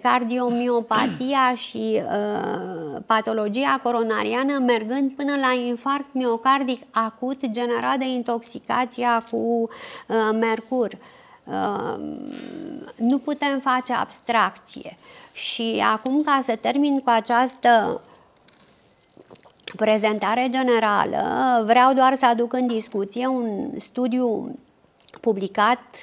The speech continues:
în două mii paisprezece. Atenție, este un studiu publicat într-o revistă de psihiatrie americană, efectuat asupra unei fetițe de doisprezece ani, care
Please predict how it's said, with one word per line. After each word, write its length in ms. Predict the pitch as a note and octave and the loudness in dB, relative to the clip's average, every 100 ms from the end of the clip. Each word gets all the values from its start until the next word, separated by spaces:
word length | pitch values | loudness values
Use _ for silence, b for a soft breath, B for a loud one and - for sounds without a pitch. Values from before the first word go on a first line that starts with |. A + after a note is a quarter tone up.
| B - | B 0
în 200 | G#3+ G#3+ | 2 4
două 220 | A#3 C4+ | 4 6
mii 200 | C#4 C4 | 4 2
paisprezece. 1300 | B3+ B3+ C4 A3+ - D#3+ E3+ E3 - - - - - _ _ _ b b - | 4 4 4 0 -2 2 2 0 -4 -2 -4 -4 -8 _ _ _ b b -4
Atenție, 560 | A#3+ A#3+ G#3+ F#3 A#3+ | -4 -2 -2 -2 -2
este 420 | B3 C4 C4 C4 C#4 | 0 2 0 0 -2
un 220 | B3+ A#3 | -2 -4
studiu 760 | A#3 A#3+ G#3 G3+ A3 C4+ C#4 B B B | -2 -2 -2 -2 -2 -2 -4 B B B
publicat 540 | - A#3 A3+ A#3+ B3+ C4 | -2 2 2 2 0 2
într-o 440 | B3+ B3 A#3 A3+ | 0 2 2 4
revistă 500 | A3 G#3+ A#3+ B3 A#3+ | 2 0 -4 0 0
de 140 | G#3+ G#3+ | 0 -4
psihiatrie 640 | - G#3+ A3 G#3+ G3+ A3+ | -6 -6 -2 -2 0 0
americană, 1040 | B3+ A#3+ A3+ F#3+ - F#3+ - - - C4 B3+ | 2 4 2 -2 -2 0 0 -2 -2 -2 -2
efectuat 580 | A#3+ A#3 A#3 A#3 B3+ C4+ | -4 -4 -4 -2 0 2
asupra 340 | C4 B3 - C4+ | 0 -2 -4 -2
unei 260 | C4 B3 | 0 -2
fetițe 580 | A#3+ A3 G#3+ A#3+ A#3+ C#4 | -2 -4 -4 -8 -4 -2
de 180 | A#3+ A#3 | 0 -2
doisprezece 1040 | G3+ A3+ B3 - C4+ C4+ A#3+ A#3 A#3 A3 - | -2 -2 -2 -2 0 0 0 -4 -4 -6 -4
ani, 460 | - G3 - A#3+ C4+ B B B B B | 0 2 2 -4 -10 B B B B B
care 800 | - C4 C4 C4 B3+ B3 A3+ | 0 2 2 0 0 0 -2